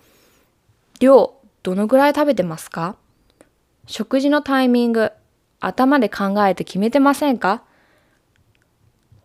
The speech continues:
まあ、これに関してはね、いろんな見方がありますし、あの、お子さんがいらしたり、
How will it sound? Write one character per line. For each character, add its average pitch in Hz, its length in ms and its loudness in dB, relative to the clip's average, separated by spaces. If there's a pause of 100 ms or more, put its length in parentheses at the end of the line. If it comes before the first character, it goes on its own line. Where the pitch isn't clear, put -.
(320)
ま 214 60 -2
あ、 - 20 -4
こ - 160 -4
れ 254 80 2
に 370 160 -4
関 403 220 -2
し - 80 -20
て 170 100 -6
は 160 140 -8
ね、 175 320 -4
い 190 100 -6
ろ 208 140 -4
ん 240 120 -4
な 240 300 -2
見 220 140 -4
方 226 240 -4
が 175 100 -4
あ 165 60 -4
り 165 80 -6
ま 170 180 -10
す - 80 -16
し、 175 560 -6 (460)
あ 175 160 -8
の、 175 440 -2
お 180 60 -4
子 262 120 -4
さ 294 140 0
ん 277 40 2
が 269 80 2
い 254 40 0
ら 240 140 -2
し - 60 -16
た 175 160 -8
り、 175 440 -6